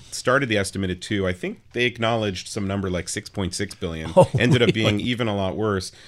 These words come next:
Speaker 1: So I, um, I noticed, being that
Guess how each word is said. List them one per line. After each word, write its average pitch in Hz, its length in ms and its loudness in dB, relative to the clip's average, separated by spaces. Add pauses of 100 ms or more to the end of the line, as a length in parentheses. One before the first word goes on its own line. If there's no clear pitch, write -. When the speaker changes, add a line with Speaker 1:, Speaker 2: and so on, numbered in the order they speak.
(120)
Speaker 1:
So 131 280 0
I, 175 320 0
um, 123 360 2 (440)
I 156 140 4
noticed, 151 560 0 (180)
being 120 340 2
that 104 200 2